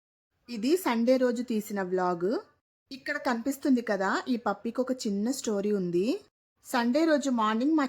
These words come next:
చిన్న స్వామి గుడికెళ్ళేటప్పుడు కొన్ని స్ట్రీట్ డాగ్స్ ఈ పప్పీని అటాక్ చేస్తున్నాయంట.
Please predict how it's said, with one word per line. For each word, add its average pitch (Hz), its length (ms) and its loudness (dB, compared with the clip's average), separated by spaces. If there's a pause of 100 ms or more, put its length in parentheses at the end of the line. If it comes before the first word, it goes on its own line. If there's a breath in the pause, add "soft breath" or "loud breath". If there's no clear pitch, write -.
(100)
చిన్న 214 180 -2
స్వామి 247 400 -2
గుడికెళ్ళేటప్పుడు 226 1120 -2
కొన్ని 226 220 -2
స్ట్రీట్ 226 340 -6
డాగ్స్ 226 600 -2
ఈ 233 60 -2
పప్పీని 226 580 -4
అటాక్ 208 420 -6
చేస్తున్నాయంట. 185 840 -6